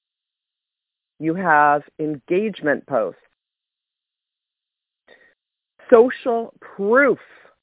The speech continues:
posts. Value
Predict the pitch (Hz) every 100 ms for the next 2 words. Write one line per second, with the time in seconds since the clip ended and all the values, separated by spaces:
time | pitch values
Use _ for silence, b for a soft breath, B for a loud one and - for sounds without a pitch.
0 | _ _ _ _ - 131 107 - _ _
1 | _ _ _ _ _ _ _ _ _ _
2 | _ _ _ _ _ _ _ - 131 131
3 | 139 151 196 202 139